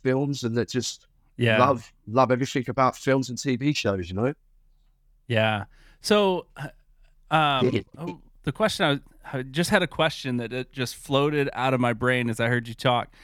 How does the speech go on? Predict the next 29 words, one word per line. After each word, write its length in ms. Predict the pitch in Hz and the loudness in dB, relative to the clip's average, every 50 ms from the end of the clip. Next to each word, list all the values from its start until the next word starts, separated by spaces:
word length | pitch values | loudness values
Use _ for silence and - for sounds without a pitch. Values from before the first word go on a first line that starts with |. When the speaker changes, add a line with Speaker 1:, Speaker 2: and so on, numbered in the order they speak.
| - - - - | -20 -20 -12 -4
Speaker 2:
Um, 520 | - 127 127 127 123 117 107 104 107 107 - _ _ _ - - _ _ _ _ - - _ - - - - _ - _ _ - - | 2 2 4 4 2 0 -4 -6 -10 -12 -16 _ _ _ -20 -20 _ _ _ _ -20 -20 _ -20 -20 -20 -20 _ -20 _ _ -14 -8
<sighs> 420 | - - - - - - - - - | -6 -4 -2 -2 -2 -4 -6 -6 -2
what 200 | 135 143 160 185 | 0 2 2 2
was 120 | 190 156 | 2 2
I 100 | 151 135 | 0 0
gonna 220 | 131 131 123 123 - | 0 0 -2 -2 -2
ask 400 | - 117 123 131 135 - - - | -2 -2 0 0 -2 -4 -6 -4
you? 340 | 127 117 107 104 101 101 107 - _ _ _ _ _ _ _ _ _ _ _ _ _ _ _ - _ _ _ _ - | -2 0 0 0 0 -4 -6 -10 _ _ _ _ _ _ _ _ _ _ _ _ _ _ _ -20 _ _ _ _ -8
Speaker 1:
<laughs> 120 | 107 - - 104 - - - - _ _ _ _ _ _ _ _ _ _ _ _ _ _ - - - - | -8 -6 -6 -10 -10 -10 -14 -18 _ _ _ _ _ _ _ _ _ _ _ _ _ _ -20 -20 -8 -2
Dude. 180 | 131 131 127 | 0 2 4
Speaker 2:
Oh 240 | 127 147 147 143 131 | 4 4 4 4 2
man, 640 | 123 123 123 123 123 127 123 117 110 110 110 113 117 - _ _ _ _ _ _ _ _ _ - _ - | 2 2 2 2 2 2 2 0 0 -2 -4 -8 -12 -18 _ _ _ _ _ _ _ _ _ -8 _ 0
I 80 | 123 | 0
don't 280 | 127 120 135 131 127 127 | 2 2 2 2 2 2
even 200 | 127 120 120 123 | 0 0 0 0
remember. 640 | 123 123 120 120 123 131 139 120 110 104 104 107 - - - | 2 2 2 4 2 2 2 0 0 -2 -2 -4 -8 -8 -4
Like, 140 | - 123 131 | -2 -2 0
it 40 | 147 | 2
was 180 | 143 135 123 120 | 0 0 0 2
right 260 | 135 135 135 139 131 | 2 2 2 2 0
there. 440 | - 131 131 131 131 127 123 110 - - - _ _ _ - | 0 2 2 2 2 0 0 -4 -6 -10 -20 _ _ _ 0
I'll 120 | 131 135 | 2 2
just 200 | 143 147 135 - | 0 -2 -6 -2
cut 180 | - 135 131 - | -2 -2 -2 -2
this 120 | 131 117 | -4 -2
whole 140 | 131 127 123 | 0 0 0
section 440 | - - 131 123 - - - 123 120 | 0 0 0 0 -2 -2 -4 -2 0
out 260 | 113 113 113 - - | 0 0 -2 -2 -2
now. 320 | 117 113 113 110 113 113 | -2 -2 -2 -2 -4 -6